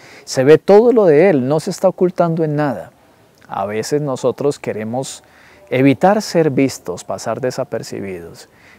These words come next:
pero este hombre descubre que también tiene derecho a necesitar.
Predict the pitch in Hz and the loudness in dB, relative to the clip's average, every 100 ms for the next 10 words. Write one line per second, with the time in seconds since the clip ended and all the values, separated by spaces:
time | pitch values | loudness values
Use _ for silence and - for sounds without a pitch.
0 | - 110 101 107 - 131 131 135 160 143 | -14 -12 -8 -10 -6 -2 -2 -2 -2 -2
1 | 117 - 190 202 143 123 - 104 101 104 | -4 -8 -6 -4 -6 -8 -10 -10 -10 -12
2 | 104 117 120 113 104 107 - 135 131 123 | -8 -8 -6 -6 -6 -10 -10 -12 -10 -10
3 | 101 98 101 - 104 - 101 90 85 | -10 -10 -12 -12 -14 -14 -12 -12 -12